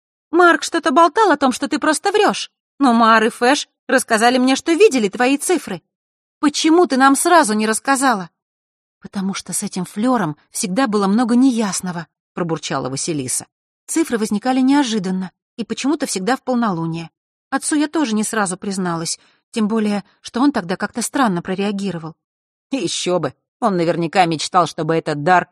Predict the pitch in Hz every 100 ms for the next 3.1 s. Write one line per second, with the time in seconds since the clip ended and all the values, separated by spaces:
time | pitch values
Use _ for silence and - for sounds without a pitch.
0 | _ - 190 160 160 143 185 - 202 196
1 | 170 156 - 165 - _ _ 180 170 180
2 | 165 165 151 147 170 151 156 156 196 226